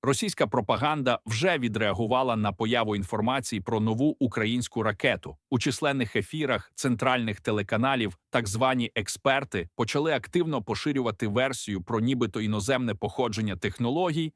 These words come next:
звинувачуючи С Ш А, Ізраїль та навіть Японію в участі у розробці. Кремль заявив про провокацію та загрозу стратегічній стабільності,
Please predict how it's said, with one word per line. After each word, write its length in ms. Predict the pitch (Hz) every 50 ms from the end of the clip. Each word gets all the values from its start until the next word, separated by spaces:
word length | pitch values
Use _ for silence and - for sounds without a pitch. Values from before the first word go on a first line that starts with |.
| _ -
звинувачуючи 760 | 120 123 165 196 190 185 180 180 160 147 - 117 95 - 107 95
С 120 | - 101
Ш 180 | - - - 107
А, 220 | 110 123 131 131 - _ -
Ізраїль 540 | 120 110 104 113 113 123 127 123 110 107 101 _
та 140 | - 123 117
навіть 360 | 117 120 120 113 104 92 -
Японію 640 | 104 104 95 - - 165 190 196 190 190 185 180 165
в 100 | 123 123
участі 580 | 156 143 - - 139 - - - - 123 120 - -
у 120 | 139 139
розробці. 760 | 135 123 117 104 117 117 117 98 85 - - - - 80 76 - _ _ _ _ _ _ _ _ _ _ _ _ _ _ _ -
Кремль 420 | - 151 175 175 180 185 180 180 - _ -
заявив 500 | 107 110 151 156 160 156 170 202 185 131
про 300 | - - 123 113 101 90
провокацію 800 | - - 120 113 113 113 - - 185 202 220 - - - 190 165
та 220 | - - 180 160
загрозу 560 | 135 107 135 127 117 151 156 180 175 135 143 117
стратегічній 800 | - - 127 123 110 - 135 110 131 156 131 - - 135 120 101
стабільності, 840 | - - - 113 110 139 208 202 151 113 90 - - - - -